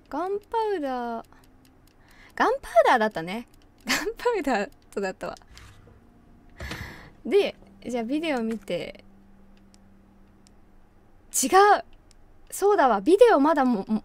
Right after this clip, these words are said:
撮ってないんだ。この時。じゃあセーブしていこう。<sighs>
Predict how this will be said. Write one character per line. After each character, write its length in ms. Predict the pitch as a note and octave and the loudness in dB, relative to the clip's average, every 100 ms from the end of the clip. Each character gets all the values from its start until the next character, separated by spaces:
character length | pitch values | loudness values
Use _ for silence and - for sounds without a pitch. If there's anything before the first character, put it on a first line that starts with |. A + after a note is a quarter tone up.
| - | -8
撮 120 | - | -4
っ 40 | G#4 | -4
て 140 | D4+ | 0
な 140 | C#4+ E4 | 0 2
い 80 | |
ん 60 | D4 | 2
だ。 220 | F#3 D#3 - _ _ | 0 -2 -10 _ _
こ 100 | - | -4
の 80 | B3 | -2
時。 340 | A3+ G#3 E3 - - - - - _ _ _ - - - - - - - - - - _ | -2 -6 -10 -12 -20 -20 -20 -20 _ _ _ -20 -20 -20 -20 -20 -20 -20 -20 -20 -20 _
じ 80 | A3 | -10
ゃ 20 | |
あ 20 | |
セ 200 | A3 A3 | -6 -4
ー 40 | A#3 | -4
ブ 100 | B3 | -6
し 80 | - | -6
て 80 | C4+ | -8
い 80 | |
こ 160 | - | -6
う。 40 | |
<sighs> 40 | C4 | -8